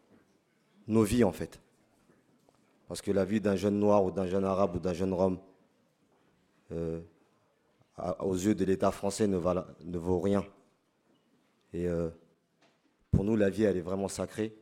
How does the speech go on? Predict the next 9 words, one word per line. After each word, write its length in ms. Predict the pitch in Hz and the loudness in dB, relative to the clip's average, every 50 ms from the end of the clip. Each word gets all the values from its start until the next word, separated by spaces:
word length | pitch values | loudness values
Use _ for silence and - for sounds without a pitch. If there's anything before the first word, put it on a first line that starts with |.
| _ _ _ _ _ _ _ _ _ _ _ _ _ _ _ _ _ _ _ _ _ _ | _ _ _ _ _ _ _ _ _ _ _ _ _ _ _ _ _ _ _ _ _ _
Donc, 260 | - 90 98 98 - - | -8 -6 -6 -6 -4 -4
euh, 200 | 95 90 90 85 - - _ _ - | -4 -4 -4 -6 -10 -16 _ _ -20
si 160 | - - - | -20 -14 -8
vous 140 | 95 98 98 | -6 -2 0
voyez 260 | 95 104 107 110 110 | 4 6 6 6 4
qu'Assa 340 | 107 101 98 - - 101 98 | 4 0 -2 0 0 0 0
se 60 | 90 | 0
bat 140 | 85 92 98 | 0 0 0
aujourd'hui, 500 | 98 90 92 95 95 98 104 107 104 | 0 0 0 -2 -2 0 -2 -2 -2